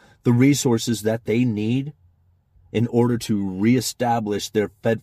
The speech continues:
funds rate at a higher interest rate so that they could get their ammo back. This was something that I have documented over and over and over again. Very few people talk about it, right? But this is what, I mean, is it come out in their speeches. They talk about it.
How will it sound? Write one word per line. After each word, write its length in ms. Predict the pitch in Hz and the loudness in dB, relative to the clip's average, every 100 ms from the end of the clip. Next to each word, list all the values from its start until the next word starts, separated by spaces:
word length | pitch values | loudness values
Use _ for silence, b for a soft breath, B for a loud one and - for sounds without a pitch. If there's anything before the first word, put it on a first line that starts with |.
| - | -6
funds 300 | 107 110 107 | -6 -4 -4
rate 160 | 101 | -4
at 120 | 95 90 | -4 -8
a 60 | |
higher 420 | 85 - 107 104 | -10 -6 -2 -2
interest 540 | 101 101 104 98 85 - | -4 -6 -6 -8 -8 -6
rate 180 | 85 78 B B | -8 -8 B B
so 160 | - | -8
that 160 | 92 90 | -6 -8
they 100 | 95 | -8
could 140 | 92 | -10
get 160 | 82 87 | -10 -8
their 160 | - 80 | -10 -10
ammo 260 | 82 80 | -12 -12
back. 360 | 73 64 - _ _ _ _ _ _ _ _ _ | -14 -18 -20 _ _ _ _ _ _ _ _ _
This 180 | - 104 | -6 -2
was 200 | 113 104 | 0 0
something 340 | - 117 120 110 | 0 -2 -2 -2
that 160 | 101 - | -2 -2
I 200 | 101 107 | -2 0
have 480 | 101 98 92 92 92 | -2 -4 -4 -8 -6
documented 720 | 107 107 120 104 101 104 110 B B B - | -6 -4 -2 -2 -2 -2 -2 B B B 2
over 400 | 110 117 120 127 | 4 4 2 0
and 260 | 117 110 101 | 2 -2 -2
over 400 | 104 107 107 110 | 0 0 2 0
and 100 | 107 | 0
over 380 | 101 104 98 101 | 0 -2 0 -4
again. 300 | 87 92 85 | -4 -8 -6
Very 260 | 90 101 104 | -6 -6 -4
few 160 | 123 | -4
people 240 | 120 117 101 | -4 -6 -6
talk 320 | 110 104 120 | -6 -4 -6
about 280 | 85 73 69 | -12 -14 -18
it, 60 | _ _ _ _ _ _ | _ _ _ _ _ _
right? 300 | - 78 90 - _ _ _ - | -14 -12 -12 -16 _ _ _ -14
But 140 | - 92 | -10 -6
this 180 | 107 - | -4 -2
is 160 | 107 | -2
what, 200 | 110 110 113 | 0 -2 -2
I 100 | 98 | -2
mean, 160 | 98 98 | -2 -4
is 220 | 90 - | -6 -8
it 140 | - 82 | -10 -8
come 200 | - 110 | -6 -4
out 120 | 104 | -6
in 80 | 90 | -8
their 100 | 85 | -10
speeches. 560 | - - 117 - 123 | -8 -2 -2 -2 -4
They 140 | 113 85 | -4 -6
talk 360 | - 92 110 | -8 -12 -10
about 280 | 110 107 107 | -8 -6 -2
it. 140 | 110 | -2